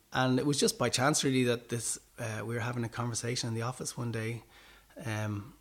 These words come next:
which led to us making a film called Bye Bye Now, which was just about the disappearance of phone boxes.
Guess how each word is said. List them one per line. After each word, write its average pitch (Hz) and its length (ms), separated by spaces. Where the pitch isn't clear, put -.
which 123 200
led 117 240
to 117 180
us 113 140
making 117 220
a 110 40
film 117 200
called 110 220
Bye 113 100
Bye 123 240
Now, 107 240
which 110 180
was 110 240
just - 200
about 110 200
the - 60
disappearance 113 500
of 110 80
phone 117 280
boxes. - 460